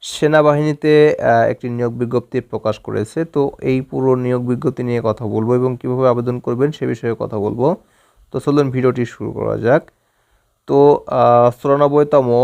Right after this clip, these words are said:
আহ, বিস-, বিএমএ দীর্ঘমেয়াদী কোর্সে এখানে নিয়োগ প্রদান করা হবে। তো চলুন দেখে নেই কোন কোন পদ রয়েছে এবং কী কী ক্রাইটেরিয়া আপনারা আবেদন করতে পারবেন।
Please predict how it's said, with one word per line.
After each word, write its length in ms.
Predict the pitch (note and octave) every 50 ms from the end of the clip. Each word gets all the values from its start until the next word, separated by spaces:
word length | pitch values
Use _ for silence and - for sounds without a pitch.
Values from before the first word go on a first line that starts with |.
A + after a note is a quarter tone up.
| C#3 D3 - -
আহ, 500 | C3 B2 A#2 A#2 A#2 A2+ A2+ A2+ A2+ A#2
বিস-, 420 | A#2+ B2 B2+ B2+ C3 - - - -
বিএমএ 920 | C#3 C3+ C#3 C#3 C#3+ - - C#3 C#3 C#3 C#3+ C#3+ - - C3+ C3+ C3+ C3+
দীর্ঘমেয়াদী 760 | B2+ B2 B2+ B2 B2 B2 C3 C3 C3+ C3+ C3+ B2+ C3+ C3+ C3+ C3 -
কোর্সে 560 | - A#2+ A#2+ A2 - - - A#2+ A#2+ A#2+ B2 - _ _ _ _ _ _ _ -
এখানে 400 | A2+ A2+ - B2 A2+ A#2 A2+ A#2
নিয়োগ 380 | A#2 A2+ A2+ A2+ A2 A2 - - -
প্রদান 280 | A#2+ A2 A2 G#2+ G#2+
করা 200 | G2+ G2+ G#2+ G#2
হবে। 360 | A2 G#2+ A2+ A2+ B2 D#3+ G#3 A3 - _
তো 120 | - C#3 C3
চলুন 400 | - C#3 B2+ C3 C3 B2+ B2+ A#2+
দেখে 260 | A#2 A2 - C#3 B2+
নেই 260 | B2+ B2+ C3 D3 -
কোন 240 | - - A#2+ A#2 A2
কোন 180 | - A#2 A2+ A2 -
পদ 220 | A2+ A2+ A2+ G#2+
রয়েছে 260 | A2+ A#2 A#2+ A#2 - C#3
এবং 200 | C3+ C3 C3 C3 _ _
কী 140 | C#3 C3+
কী 120 | D3 D3 C#3
ক্রাইটেরিয়া 500 | - C3+ A#2+ A#2 - B2 B2 A#2+ B2 A#2+
আপনারা 260 | A2+ - A#2+ A#2 A2+
আবেদন 260 | A2 A2+ A2+ A2+ A2+
করতে 320 | A2 - D3+ C#3 C#3+ C3 A#2
পারবেন। 420 | G#2+ G#2 G#2 A2 C3 D#3+ G3